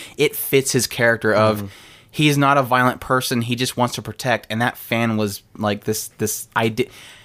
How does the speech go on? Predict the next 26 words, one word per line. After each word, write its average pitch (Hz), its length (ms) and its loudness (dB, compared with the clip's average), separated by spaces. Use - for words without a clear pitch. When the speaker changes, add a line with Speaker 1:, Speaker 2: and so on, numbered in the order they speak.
Speaker 1:
I 147 120 -2
just 165 180 -2
realized 151 340 2
I 143 40 2
don't 156 80 -2
think 160 140 -6
they 143 80 -2
ever 139 220 0
got 135 160 2
into 120 640 0
the 123 80 -2
significance 127 720 -2
of 107 140 4
it 92 100 -6
besides 113 320 -4
it 127 80 -8
being 110 220 0
the 104 60 -2
father's. - 580 -8
I 123 80 0
thought 156 160 0
there 151 80 2
was 127 80 0
gonna 120 120 0
be - 20 2
more, 110 300 2